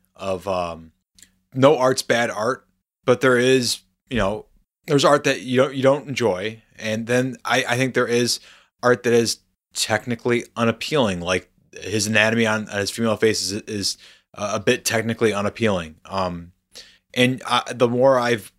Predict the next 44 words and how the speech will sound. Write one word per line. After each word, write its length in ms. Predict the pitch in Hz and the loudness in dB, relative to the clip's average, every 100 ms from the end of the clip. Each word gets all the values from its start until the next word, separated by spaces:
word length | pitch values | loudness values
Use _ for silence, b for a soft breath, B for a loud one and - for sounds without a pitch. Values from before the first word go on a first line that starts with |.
| _ 143 | _ -2
I, 180 | 151 - | -2 -4
for 200 | - 135 | -6 0
the 40 | |
longest 220 | 170 147 - | 2 0 0
time, 160 | 104 | -2
I 40 | 107 | -2
didn't 160 | 113 | -2
really 160 | 113 98 | -2 -2
care 180 | - 107 | 0 0
much 140 | 110 | 0
about 260 | - 120 - | -2 -4 -4
comic 200 | 127 123 | -4 -4
book 140 | 131 | -2
art. 180 | 131 139 | -2 0
I 80 | 110 | -2
would 80 | 101 | -6
just 140 | 98 | -6
kind 180 | 104 95 | -4 -4
of 100 | 90 | -2
fly 180 | - 101 | 0 0
through 140 | 104 | -2
the 80 | 98 | -6
story, 320 | - 101 107 | 0 2 2
and 140 | 104 95 | 0 -4
I 40 | |
was 140 | 92 - | -10 -8
more 180 | - 107 | -6 -6
story 220 | - 101 | 0 0
driven. 340 | 104 123 139 131 _ B B B B | 2 0 -2 -10 _ B B B B
But 200 | 123 123 - - _ _ 135 | -2 -2 -6 -20 _ _ -4
over 140 | 120 | 2
the 80 | 120 | 4
years, 180 | 123 110 | 4 2
I've 100 | 107 | -2
kind 180 | 107 98 | -2 -2
of 140 | 90 | -4
focused 400 | - 110 101 - | -2 -2 -2 -6
on 80 | 98 | -4
more 200 | 98 98 | -2 -2
artists 300 | 101 104 - | -2 -2 0
I 80 | 92 | -2
enjoy. 580 | 90 98 98 113 113 _ 95 | -2 0 2 0 -2 _ -10
And, 200 | 98 95 | -6 -4
uh, 300 | 92 92 | -4 -6